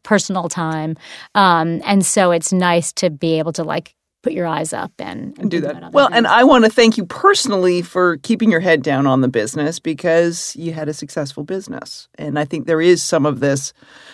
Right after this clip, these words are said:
Speaker 2: um, I'm gonna say extracurricular activity that a lot of startup founders do that I'm like, "Yeah, get back,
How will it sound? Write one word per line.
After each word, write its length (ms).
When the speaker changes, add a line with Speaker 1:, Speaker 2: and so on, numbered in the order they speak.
Speaker 2:
um, 320
I'm 120
gonna 20
say 140
extracurricular 1300
activity 500
that 140
a 60
lot 220
of 80
startup 380
founders 460
do 220
that 120
I'm 120
like, 200
"Yeah, 260
get 120
back, 180